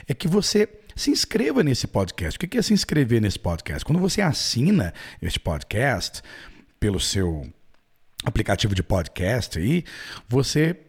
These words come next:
já recebe a notificação toda vez que o episódio novo for para o ar. E uma outra coisa legal também que eu agradeceria muito se você fizesse é que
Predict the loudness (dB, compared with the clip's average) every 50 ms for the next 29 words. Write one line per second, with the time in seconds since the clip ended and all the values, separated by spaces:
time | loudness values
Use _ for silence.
0 | _ _ -2 2 2 2 2 2 0 2 2 2 2 4 2 2 0 -2 -2 -2
1 | 0 2 2 0 2 2 0 0 2 2 2 2 2 0 0 2 0 2 2 2
2 | 2 4 4 4 4 4 2 2 2 4 4 4 4 2 2 0 -4 -4 -4 -2
3 | 0 0 0 0 0 0 2 2 4 4 2 2 2 2 4 4 6 6 4 4
4 | 2 -2 -8 -10 -6 0 2 2 2 2 2 0 0 0 0 -2 -4 -4 -2 0
5 | 2 2 2 2 0 0 0 2 2 0 0 -2 -2 -2 0 0 0 0 0 0
6 | -2 -2 -2 0 2 2 2 2 2 0 0 2 2 2 2 2 0 -4 -2 -4
7 | -4 -4 -6 -6 -6 -8 -8 -8 -6 -2 -2 0 0 0 0 -2 -4 -4 -6 -8
8 | -10 -16 -16 -16 -16 -8 -2 -2 -2 -2 -2 -4 0 2 2 2 2 0